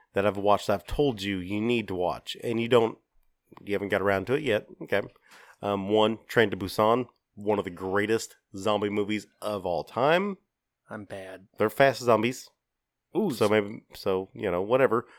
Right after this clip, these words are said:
Speaker 1: but great, great movie. And another one was, uh, As Above, So Below, where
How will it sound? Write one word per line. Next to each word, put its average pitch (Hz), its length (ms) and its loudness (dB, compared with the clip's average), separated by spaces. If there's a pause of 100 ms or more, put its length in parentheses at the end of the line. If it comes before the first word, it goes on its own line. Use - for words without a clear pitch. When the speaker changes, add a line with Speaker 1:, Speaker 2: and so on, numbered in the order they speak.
(140)
Speaker 1:
but - 200 -4 (300)
great, 104 520 0 (240)
great 101 420 -2
movie. 90 420 -6 (380)
And 101 220 0
another 151 200 2
one 104 360 0
was, 92 720 0 (400)
uh, 82 420 -4 (260)
As 123 180 0
Above, 104 320 0
So 92 180 -4
Below, 113 540 -2 (420)
where 95 480 2